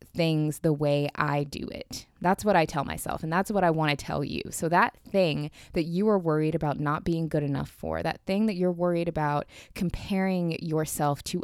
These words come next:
other people for, or other people finding out that you're not an expert at something, even if you're not an expert, nobody else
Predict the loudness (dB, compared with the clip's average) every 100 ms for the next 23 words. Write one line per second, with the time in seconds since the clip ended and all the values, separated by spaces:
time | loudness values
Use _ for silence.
0 | 0 2 0 -2 -6 -4 -6 -4 0 0
1 | 0 -2 0 0 0 -4 0 4 4 2
2 | -6 -20 -4 2 4 4 2 0 0 4
3 | 4 2 -4 -8 -12 -20 -14 -2 2 2
4 | 2 0 -4 -6 -8 -20 0 6 8 6
5 | 4 4 2 0 -2 0 0 0 -2 -2
6 | -4 -4 -6 -8 -8 -12 _ _ _ _
7 | _ -2 2 2 2 0 2 0 -2 -4
8 | -6 -8 -4 -2 -4 -8 -20 _ _ -8
9 | 0 2 2 2 0 -2 -2 2 2 0
10 | -6